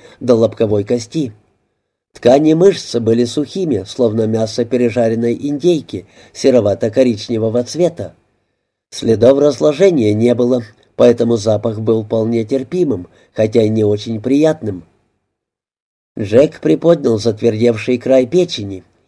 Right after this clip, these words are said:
и увидел желчный пузырь. Он радостно произнёс: "У нас есть желчь, и это позволит провести токсикологический анализ".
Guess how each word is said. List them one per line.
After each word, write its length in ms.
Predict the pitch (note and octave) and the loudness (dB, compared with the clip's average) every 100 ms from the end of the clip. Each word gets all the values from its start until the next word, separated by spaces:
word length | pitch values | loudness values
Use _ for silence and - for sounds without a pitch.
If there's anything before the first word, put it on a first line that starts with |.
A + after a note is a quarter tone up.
| - | -2
и 80 | D3 | 0
увидел 420 | C3 A#2 A#2 A#2 | 2 0 0 -2
желчный 540 | G#2 B2 A2+ - C3 | 0 0 0 -4 -6
пузырь. 500 | A#2+ C#3+ E3 F3 G#2+ - _ _ _ _ _ | -4 -4 -2 -2 -4 -18 _ _ _ _ _
Он 360 | A2 C3 E3+ C#3 | 0 2 2 0
радостно 600 | C3+ B2 A2 G#2+ - A#2+ | 2 2 2 -4 -4 -2
произнёс: 640 | A#2+ B2+ A2+ F3 D3+ - _ _ _ _ _ _ _ - | 0 0 0 0 0 -6 _ _ _ _ _ _ _ -2
"У 180 | A2 | 0
нас 360 | G#2+ A2+ C3+ - | 2 2 0 0
есть 240 | C3+ C#3 | 2 2
желчь, 500 | A#2+ C3+ F3+ B2 - - - | 2 2 4 2 -10 -20 -8
и 100 | - | 2
это 240 | B2 A#2+ | 2 4
позволит 520 | A#2 A#2+ A2 A#2 A#2 G#2+ | 2 2 2 0 0 0
провести 520 | B2 B2+ A#2+ - F#3 | 0 0 -2 -2 -2
токсикологический 1160 | - C3 - A#2+ A#2 A2 A#2 A2+ B2+ A#2 C#3 | 0 -2 -4 -2 0 0 -2 -4 -6 -4 -2
анализ". 680 | C#3 D#3 D#3 F3+ D#3 G2+ - | -2 -2 0 0 0 -4 -10